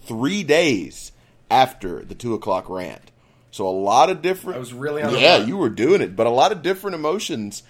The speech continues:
Speaker 1: Uh, I think I'm gonna take a, a different, uh, stab on this one, because these two jokers over here seem to think that I'm doing too literal of an analysis. <laughs>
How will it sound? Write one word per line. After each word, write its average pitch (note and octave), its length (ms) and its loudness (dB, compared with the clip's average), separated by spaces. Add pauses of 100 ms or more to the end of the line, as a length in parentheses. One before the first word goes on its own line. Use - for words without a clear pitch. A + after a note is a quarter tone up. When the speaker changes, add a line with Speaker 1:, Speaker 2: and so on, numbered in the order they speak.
(280)
Speaker 1:
Uh, G2+ 260 2 (140)
I D3+ 60 6
think G#3+ 100 4
I'm A3+ 60 0
gonna G3+ 100 0
take F#3 180 -2
a, B2 260 -2
a B2 100 0
different, D#3 640 -4 (260)
uh, G#2 380 -4 (840)
stab C3+ 500 2
on G2 160 -4
this G2+ 240 -6
one, F#2+ 200 -10
because F#2 500 -10 (380)
these C3+ 240 -4
two D3+ 180 -6
jokers C3 440 0
over A2 200 -2
here A#2 320 -2
seem G#2+ 300 -6
to G2+ 60 -8
think G#2+ 240 -6
that G#2+ 100 -6
I'm G#2 100 -8
doing G#2 220 -6
too C3+ 200 -10
literal A#2+ 580 -2 (300)
of C3 140 2
an B2 80 -2
analysis. A#2+ 840 2
<laughs> A3+ 60 6